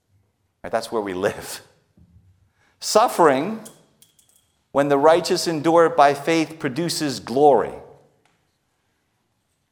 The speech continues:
And it was copious suffering, we should not forget this, that produced the glory that is Psalm one nineteen.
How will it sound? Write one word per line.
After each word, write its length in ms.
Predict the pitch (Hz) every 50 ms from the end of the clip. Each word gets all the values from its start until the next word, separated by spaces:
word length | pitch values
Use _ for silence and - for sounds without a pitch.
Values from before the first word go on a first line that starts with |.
| _ _ _ _ -
And 100 | 135 156
it 80 | 156
was 300 | 151 156 143 - - - _ -
copious 680 | - - - - 240 277 285 285 - 294 285 262 214
suffering, 640 | - - - 208 196 196 - - 120 90 - - - _ _ _ _ _ -
we 100 | 147 160
should 160 | 156 - 165
not 180 | 180 180 175
forget 320 | - 175 175 190 190 185 -
this, 280 | - 78 85 - - - - - - _ -
that 240 | 156 156 156 -
produced 540 | - 165 135 113 131 180 208 220 - - -
the 60 | 160
glory 520 | 143 110 113 131 151 180 190 185 180 170 156
that 300 | 139 156 151 151 - -
is 260 | 202 214 185 143 -
Psalm 320 | - - 156 151 156 156
one 180 | 156 165 160 156
nineteen. 720 | 160 156 151 147 127 - - 151 135 104 85 - - -